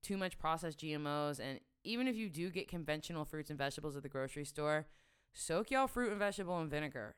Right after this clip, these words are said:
I mean, I should probably be doing this in Europe. I just, just factually, the laws here around food are just much better, so it's less tampered with. But if you live in the States, make sure you're soaking your fruits and vegetables. There's always this weird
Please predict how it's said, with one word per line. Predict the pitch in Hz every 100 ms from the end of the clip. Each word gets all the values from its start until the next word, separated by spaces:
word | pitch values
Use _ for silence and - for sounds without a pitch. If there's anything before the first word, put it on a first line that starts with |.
| -
I |
mean, | 170
I | 190
should | 233
probably | 208 196 180
be | 160
doing | 143 156 156
this | 151 156
in | 139
Europe. | 131 151 190 - - - _ -
I | 165
just, | 175 160 - _ _ _ _ - 80
just | 160 175 -
factually, | 170 170 - 156 143 131 127
the | 147
laws | 151 156 156
here | - 160 147 139 -
around | 143 131 131
food | - 139 131
are | 123
just | 123 139
much | 117 -
better, | 131 113
so | - 123
it's | 120 -
less | 131 -
tampered | - 139 131 127
with. | 123 - - - -
But | 147 131
if | 127
you | 190
live | 220 220
in | 214
the |
States, | 180 190 190 175
make | 170 180
sure | 202
you're | 185
soaking | 135 - 156 165 160
your | 143
fruits | 151
and | 147
vegetables. | 139 143 139 131
There's | 127 -
always | 156 165
this | 156 127
weird | 131 147 156 151